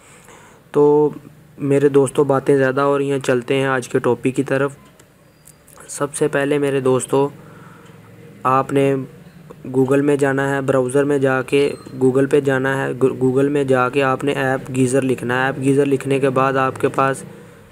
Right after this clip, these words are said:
इस तरह की web open हो जाएगी। आपने ऐप geezer को on कर लेना, open कर लेना है और आपने create now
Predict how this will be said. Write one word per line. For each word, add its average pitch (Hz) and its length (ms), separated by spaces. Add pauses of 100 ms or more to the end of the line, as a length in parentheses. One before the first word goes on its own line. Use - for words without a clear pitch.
(500)
इस - 120
तरह 139 220
की 139 100
web 131 240
open 135 260
हो 139 100
जाएगी। 135 300
आपने 135 320
ऐप 131 220
geezer 135 340
को 139 260
on 127 240
कर 139 120
लेना, 139 280
open 139 220
कर 143 160
लेना 139 300
है 143 160 (520)
और 147 320
आपने 139 480 (1500)
create 143 600
now 131 220